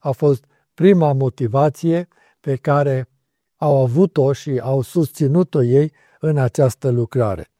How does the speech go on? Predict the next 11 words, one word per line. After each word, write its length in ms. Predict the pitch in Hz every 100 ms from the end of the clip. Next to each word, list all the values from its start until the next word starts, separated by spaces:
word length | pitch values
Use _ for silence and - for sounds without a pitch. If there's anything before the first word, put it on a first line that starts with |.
| _ _ _ -
A 140 | 165
doua 260 | 160 269 285
motivație 960 | 165 156 156 131 160 160 - 127 120 - _ _ _ _
pe 160 | 143
care 440 | 123 139 131 131 127
o 340 | - 139 120
au 200 | 151 202 - _ _
este 560 | 143 151 - 165 160 - _ _ _ -
ca 160 | 165
să 220 | 151 175
fim 440 | 147 - 240 294